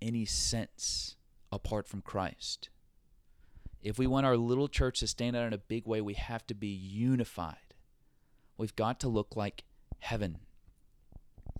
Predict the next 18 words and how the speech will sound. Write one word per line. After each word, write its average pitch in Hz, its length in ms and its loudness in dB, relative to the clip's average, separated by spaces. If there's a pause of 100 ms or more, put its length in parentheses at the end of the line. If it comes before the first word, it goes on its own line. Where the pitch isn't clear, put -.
(360)
We 117 120 0
see 131 120 6
Paul 123 360 8
is 117 160 4
concerned 113 420 2
with 104 340 2 (480)
our 104 480 4 (200)
Christian 143 400 2
unity, 113 420 2 (1500)
our 110 100 -2
Christian 117 380 2
unity, 127 580 4 (300)
but 120 100 4
it's 143 140 4
not 151 160 6
a 185 60 4
generic 147 640 2
unity. 101 500 2